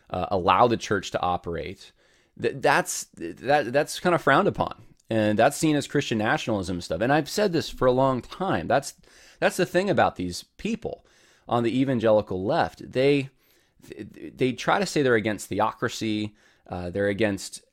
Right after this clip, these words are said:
e-, excesses. They're against violence, of course. Uh, they're against insurrections. Uh, they're, um, they, they try to couch it in that language, but when you start peeling back all the layers, what you find is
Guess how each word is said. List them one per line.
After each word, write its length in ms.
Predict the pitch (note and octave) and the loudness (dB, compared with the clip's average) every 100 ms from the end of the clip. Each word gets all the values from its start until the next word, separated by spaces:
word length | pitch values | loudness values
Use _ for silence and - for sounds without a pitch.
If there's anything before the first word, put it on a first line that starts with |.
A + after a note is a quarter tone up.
| - | -6
e-, 100 | G2 - | -6 -2
excesses. 800 | G2+ - - A2+ - G#2+ G2+ - | -4 -4 0 0 0 -2 -2 -4
They're 140 | F2+ | -6
against 280 | F2+ F2 - | -6 -8 -8
violence, 500 | F2+ G#2+ A2 G2+ G2 | 0 2 4 2 -4
of 80 | F2+ | -8
course. 480 | - F#2+ F#2 - F2 - | -4 -2 -4 -8 -14 -14
Uh, 300 | F2+ F2 E2+ | -10 -6 -6
they're 200 | F2 F#2 | -2 -2
against 500 | F#2 F#2+ F2+ - - _ _ _ - - _ _ - | -2 -4 -4 -8 -18 _ _ _ -20 -20 _ _ 0
insurrections. 1120 | C3 A#2+ A2+ B2 D3 - B2+ C3+ C3 - - | 0 2 6 6 6 2 2 0 -2 -8 -6
Uh, 180 | G#2 F#2+ | -2 0
they're, 420 | G2+ G#2 G2+ G2 - | 2 4 4 0 -4
um, 440 | G2+ F#2+ F2+ F2+ - | -4 -2 -4 -8 -6
they, 120 | A#2 | -6
they 240 | A#2+ C3+ | 0 0
try 220 | B2+ E3+ G3+ | 2 2 2
to 180 | C#3+ G2+ _ _ _ - - - - - - | 0 -4 _ _ _ -20 -18 -14 -16 -16 -8
couch 360 | - F3 - | 2 2 2
it 80 | A#2+ | 0
in 80 | G2+ | 0
that 220 | G2 E2 | -2 0
language, 580 | C3+ F#3+ C#3+ G2 F2+ - | 0 2 2 0 -2 0
but 200 | A#2+ - | 0 2
when 180 | C3+ C#3 | 0 0
you 120 | C3 | -2
start 280 | - - - | -2 -2 -2
peeling 360 | F#3 G#3 E3 | -2 2 2
back 240 | B2 F3+ D#3+ | 2 0 4
all 140 | C#3 | 4
the 100 | A2 | 4
layers, 380 | D#3+ F3+ A2 G#2 | 2 2 2 0
what 160 | B2 | -8
you 60 | A2+ | -8
find 360 | - C#3+ G3 G#2 | -2 0 0 -2
is 260 | F#2 F2+ | -4 -6